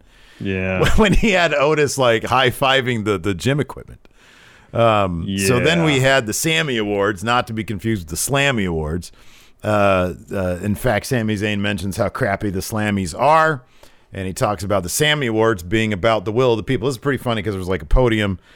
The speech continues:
Speaker 2: You know, he had a Sam-, he had the Intercontinental Championship up there. He had, like, a little, uh, plaque that says Sammy Awards.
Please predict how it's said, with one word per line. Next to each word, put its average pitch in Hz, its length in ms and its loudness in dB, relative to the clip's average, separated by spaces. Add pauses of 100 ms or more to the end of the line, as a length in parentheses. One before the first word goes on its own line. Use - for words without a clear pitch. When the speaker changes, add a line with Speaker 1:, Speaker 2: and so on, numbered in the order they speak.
(140)
Speaker 2:
You 107 120 -4
know, 104 120 0
he 107 100 0
had 101 120 2
a 95 60 -4
Sam-, 117 300 -2
he 104 80 -2
had 107 100 0
the 101 120 -6
Intercontinental 110 480 0
Championship 104 600 -2
up 92 140 -2
there. 98 200 0
He 95 60 0
had, 92 100 -2
like, 90 140 -4
a 90 80 -6
little, 90 320 -4
uh, 82 360 -8
plaque 98 360 -2
that 82 80 -8
says 87 320 -4
Sammy 92 280 -2
Awards. 90 440 -4